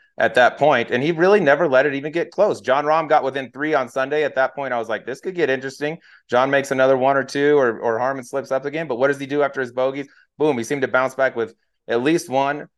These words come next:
sometimes two in a row to give himself that cushion again. And he just put it to bed. That's really, really hard to do, especially for a guy that's never won a major championship before, only two, uh, wins on the P G A Tour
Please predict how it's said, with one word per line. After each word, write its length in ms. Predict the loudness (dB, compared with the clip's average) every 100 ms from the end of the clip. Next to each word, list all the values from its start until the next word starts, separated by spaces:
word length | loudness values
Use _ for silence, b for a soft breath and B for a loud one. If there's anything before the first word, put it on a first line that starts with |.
| _
sometimes 480 | -6 -2 -2 -4
two 240 | -8 -4 -2
in 40 |
a 60 | 0
row 300 | 0 0 -2
to 100 | -6
give 140 | -12
himself 260 | -8 -6 -2
that 160 | -4
cushion 300 | -4 -10 -8
again. 320 | -10 -4 -2 -2
And 100 | -4
he 60 |
just 200 | -6 -4
put 120 | -2
it 100 | 0
to 100 | -2
bed. 300 | 0 4 4
That's 200 | 2 -2
really, 360 | -4 -4 0 0
really 240 | 0 0
hard 220 | 2 0 -2
to 40 |
do, 180 | -8 -8
especially 340 | -6 -8 -4
for 80 | -6
a 60 | -2
guy 320 | 2 2 0 -6 _ _
that's 160 | -12 -4
never 220 | -2 0
won 180 | 0 0
a 40 |
major 260 | -2 -6 -8
championship 480 | -8 -8 -6 -8 -8
before, 280 | -2 2 4
only 240 | 2 0
two, 360 | -4 -4 -4 -8 -2
uh, 320 | 4 6 6 4
wins 240 | -2 0
on 80 | -2
the 80 | -2
P 140 | -8
G 140 | -4
A 80 | -4
Tour 400 | -4 -2 0 -2